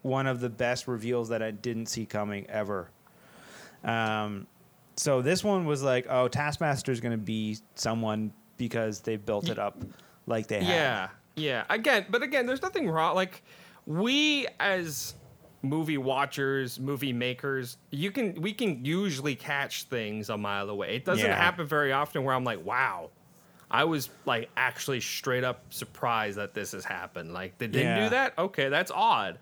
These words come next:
Speaker 1: Um,
Speaker 2: So I can't, I can't criticize it for that.
Speaker 1: No. I do think, well, the, the one thing about making her the daughter and, and whatnot,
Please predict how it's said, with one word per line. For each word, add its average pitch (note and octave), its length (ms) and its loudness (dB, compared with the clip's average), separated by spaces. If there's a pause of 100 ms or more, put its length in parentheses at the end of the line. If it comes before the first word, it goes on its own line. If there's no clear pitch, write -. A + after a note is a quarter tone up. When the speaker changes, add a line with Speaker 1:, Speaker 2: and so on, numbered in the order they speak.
(160)
Speaker 1:
Um, A#2+ 340 4
Speaker 2:
So A#3 520 4
I F#3 80 4
can't, C4 400 2 (120)
I F#3 120 2
can't A#3+ 400 -2 (200)
criticize E3+ 680 0
it D3 140 -6
for C3 220 -4
that. G2 360 -6 (720)
Speaker 1:
No. - 340 -4 (380)
I F#3+ 160 4
do B3+ 160 2
think, C4 400 -2 (300)
well, F3 360 2 (680)
the, F#3+ 240 0
the F3 100 0
one A3+ 220 2
thing A#3 200 4
about F3+ 240 4
making C#3+ 460 2
her B2+ 540 4 (160)
the B2+ 80 0
daughter C3 680 4 (140)
and, B2 400 -2
and B2 200 -2
whatnot, A#2+ 560 0